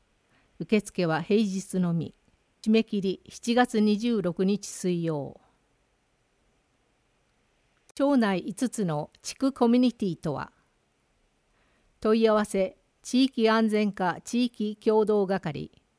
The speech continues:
電話八零一の五六六二。長与町には住民が主体となって住みよいまちづくりを作っていくために、小学校区を基本とした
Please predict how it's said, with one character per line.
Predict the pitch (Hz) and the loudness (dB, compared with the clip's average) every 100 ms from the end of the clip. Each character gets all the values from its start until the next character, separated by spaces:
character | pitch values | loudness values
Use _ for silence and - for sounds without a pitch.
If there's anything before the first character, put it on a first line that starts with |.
| _ _ _ _ _ | _ _ _ _ _
電 | 190 202 190 | 0 2 2
話 | 185 | 0
八 | 196 202 202 | -2 -4 -2
零 | 240 247 | 2 2
一 | 220 - | 2 -2
の | 170 147 | -4 -4
五 | 143 214 233 | 2 6 6
六 | 220 202 | 4 0
六 | 170 160 175 | -4 -2 -4
二。 | 170 147 - - - _ _ _ _ - - - - - - - | -4 -6 -10 -20 -20 _ _ _ _ -20 -20 -20 -20 -20 -20 -12
長 | 202 214 | -2 4
与 | 240 | 6
町 | 247 220 208 | 4 2 0
に | 180 | 0
は | 160 165 180 - | -2 -6 -8 -10
住 | 180 233 | -4 -2
民 | 240 240 240 | 2 2 2
が | 220 214 | 2 0
主 | 208 - | 0 -2
体 | 247 254 | 2 2
と | 240 | 2
な | 220 220 | 0 0
っ | |
て | _ 170 | _ -4
住 | 165 - 214 | -4 0 2
み | 247 | 4
よ | 254 | 2
い | 196 - | 0 -2
ま | 180 | -4
ち | 262 | 0
づ | 254 254 | -2 -2
く | 208 | -2
り | 160 | -2
を | 160 | -2
作 | - - 247 | -4 -6 -6
っ | |
て | - | -4
い | 170 | -6
く | - | -6
た | 165 | -6
め | 160 147 | -4 -4
に、 | 147 - _ _ _ _ _ | -6 -10 _ _ _ _ _
小 | - 233 | 2 4
学 | 247 262 - | 6 2 2
校 | 233 214 | -2 -2
区 | - 185 | -2 -2
を | 170 | -2
基 | - 226 | 0 2
本 | 226 | 2
と | 220 202 | 2 -2
し | - | -4
た | - 175 | -4 -4